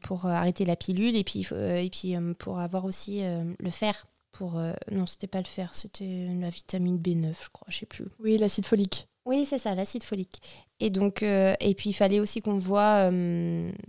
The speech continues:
Speaker 1: bah, ce qui est, ce que, combien de temps ça mettrait, et cetera. Donc, euh, parce que c'est, il faut le temps que le corps, euh, élimine la, la, la, la contraception qui est prise de, de base. Et puis en fait, euh,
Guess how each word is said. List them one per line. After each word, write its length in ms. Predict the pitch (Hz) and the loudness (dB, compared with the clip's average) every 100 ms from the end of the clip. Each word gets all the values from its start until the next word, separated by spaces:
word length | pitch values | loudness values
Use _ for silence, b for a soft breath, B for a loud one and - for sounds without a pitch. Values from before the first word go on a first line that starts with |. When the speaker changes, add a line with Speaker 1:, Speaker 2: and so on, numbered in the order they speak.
| - | -10
Speaker 1:
bah, 180 | 190 170 | -8 -6
ce 120 | - | -8
qui 260 | - 190 175 | -8 -6 -4
est, 20 | |
ce 120 | 175 - | -6 -10
que, 100 | - 180 170 175 - | -12 -10 -6 -6 -4
combien 240 | 190 180 | 0 0
de 60 | 175 | -2
temps 80 | 185 | -4
ça 140 | 175 | -4
mettrait, 640 | 170 165 - 196 190 196 | -2 -4 0 2 4 4
et 60 | 196 | 2
cetera. 520 | - 185 - 175 208 | -4 -8 -8 -4 -2
Donc, 320 | 202 185 180 - | -2 -4 -4 -6
euh, 140 | 175 | -6
parce 160 | 180 - | -6 -8
que 100 | 190 | -8
c'est, 160 | - | -6
il 380 | 175 175 170 170 b b b b _ | -6 -4 -4 -6 b b b b _
faut 140 | _ 185 | _ -6
le 40 | |
temps 200 | 175 185 | -4 -4
que 100 | 185 - | -4 -4
le 60 | |
corps, 440 | 196 - 208 190 180 | -6 0 2 2 0
euh, 300 | 170 170 165 - | 0 -2 -4 0
élimine 440 | 196 190 190 190 | 4 6 6 6
la, 260 | 185 175 170 | 4 2 2
la, 180 | 175 202 | -2 -4
la, 320 | 190 170 165 165 | -4 -4 -2 -4
la 120 | 170 | -6
contraception 680 | - 185 - 180 185 - 196 | -10 -12 -8 -6 -2 -2 -2
qui 220 | - - | -6 -8
est 40 | |
prise 420 | 180 - 208 185 - | -8 -6 -6 -6 -6
de, 120 | 190 | -4
de 160 | 170 | -4
base. 380 | 175 196 240 240 | 0 2 2 0
Et 80 | 190 | -4
puis 200 | - 180 | -4 -8
en 80 | 160 | -8
fait, 360 | - 202 - - | -6 -8 -8 -10
euh, 300 | 175 175 | -8 -8